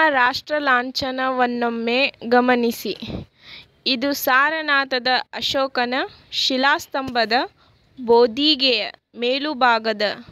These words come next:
ರೂಪಾಂತರವಾಗಿದೆ. ಬೋದಿಗೆಯಲ್ಲಿ ಸಿಂಹಗಳಿರುವುದರಿಂದ ಇದನ್ನು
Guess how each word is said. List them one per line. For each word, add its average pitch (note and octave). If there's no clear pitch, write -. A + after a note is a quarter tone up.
ರೂಪಾಂತರವಾಗಿದೆ. B3
ಬೋದಿಗೆಯಲ್ಲಿ B3+
ಸಿಂಹಗಳಿರುವುದರಿಂದ B3+
ಇದನ್ನು A#3